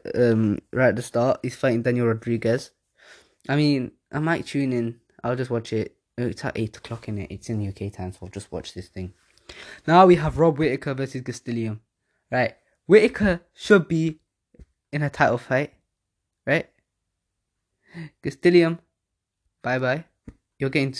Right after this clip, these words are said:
you're getting dusted. Right? I think Whittaker deserves a title fight, especially after he beat Till. Right? Bye, Gastelum. You're, you're out.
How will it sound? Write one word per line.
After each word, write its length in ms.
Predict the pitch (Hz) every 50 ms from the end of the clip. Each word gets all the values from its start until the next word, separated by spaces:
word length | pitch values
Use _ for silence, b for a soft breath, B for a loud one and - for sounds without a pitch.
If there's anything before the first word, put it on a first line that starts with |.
| -
you're 140 | 135 139 135
getting 160 | 139 156 143
dusted. 360 | 131 135 131 - - 151 175 _ _ _ _ _ _ _ _ _ _ _ _ _ _ _ _ _ _ _ _ _ _ _ _ _ _ _ _ _ _ _
Right? 280 | - 113 117 127 - _ _ _ _ _ _ _ _ _ - b b b b b _ -
I 80 | - -
think 220 | - 170 127 -
Whittaker 320 | 135 147 110 - - 143
deserves 360 | 127 120 117 117 131 143 139 127
a 60 | 110
title 240 | - - 95 98 104
fight, 300 | - - 98 101 - _ _
especially 320 | _ - - 143 - 123 123
after 140 | - -
he 60 | 120 107
beat 200 | 104 107 92 -
Till. 240 | 110 101 98 110 _ _ _ _ _ _ _ _ _ _ _ _ _ _ _ _ _ _ _ -
Right? 280 | - 110 110 - - _ _ _ _ - - -
Bye, 280 | 135 131 135 135 143 147
Gastelum. 440 | 135 123 - 113 101 104 98 98 - _ _ _ _ _ _ _ _ -
You're, 220 | 120 123 127 101
you're 160 | 107 131 127
out. 280 | 107 107 110 - -